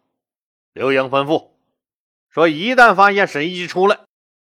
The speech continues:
立马以逮住刺客的名义将他逮捕，马上押往正门。如果沈一基不出来，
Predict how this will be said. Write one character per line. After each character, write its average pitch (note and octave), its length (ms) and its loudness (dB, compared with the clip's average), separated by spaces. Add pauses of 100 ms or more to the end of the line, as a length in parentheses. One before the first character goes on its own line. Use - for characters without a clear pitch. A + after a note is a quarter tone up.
(160)
立 F3+ 260 -2
马 E3 200 4
以 F3+ 140 0
逮 C3+ 200 2
住 F3 140 0
刺 G#3 260 -4
客 E3 160 2
的 D#3+ 100 -2
名 D3 200 -6
义 F#3 140 -2
将 E3+ 160 2
他 E3+ 100 0
逮 D#3 180 4
捕， G#2+ 360 -10 (320)
马 G#2+ 340 2
上 F#3+ 280 2
押 F#3 180 6
往 C3 180 0
正 G3+ 180 0
门。 C3 240 2 (840)
如 C#3 260 -2
果 D3 160 4
沈 A#2 260 -4
一 D#3 140 -10
基 D#3+ 160 -2
不 D#3+ 160 -4
出 D#3+ 220 -2
来， D3 380 0